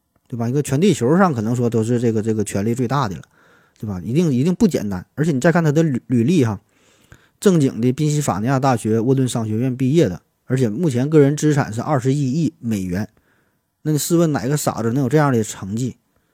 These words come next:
对吧？但是呢，另一方面呢，咱们看各种新闻报道，就让我们觉得这个特朗普这个人儿，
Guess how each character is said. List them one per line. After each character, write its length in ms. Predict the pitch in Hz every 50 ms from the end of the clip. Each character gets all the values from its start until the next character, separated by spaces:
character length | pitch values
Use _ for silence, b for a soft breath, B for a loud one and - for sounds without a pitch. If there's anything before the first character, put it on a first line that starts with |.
| _ _ _
对 140 | - 110 104
吧？ 160 | 95 85 - _ b b b b b b b b b b
但 160 | - 185 180
是 80 | 180 190
呢， 140 | 180 170 170
另 120 | 202 220
一 80 | 202 170
方 160 | 151 139 120
面 80 | 127 127
呢， 120 | 123 113 107
咱 140 | 110 107
们 100 | 123 143
看 200 | 139 - 151 139
各 100 | 139 156
种 140 | 139 120 110
新 160 | - - 131
闻 120 | 117 117 123
报 160 | 143 139 123
道， 240 | 147 160 123 - _ _ _ _ _ _ _ _ _ _ _ _ _ _ _ _ _ _ - - - _
就 100 | - 120
让 140 | 123 139 151
我 40 | 127
们 120 | 113 123
觉 160 | 117 - 107 117
得 100 | 127 127
这 80 | 127
个 140 | 117 117 110
特 120 | - -
朗 160 | 127 120 135 123
普 80 | 90
这 80 | 101 123
个 80 | 123
人 160 | 113 110 107 104
儿， 160 | 104 117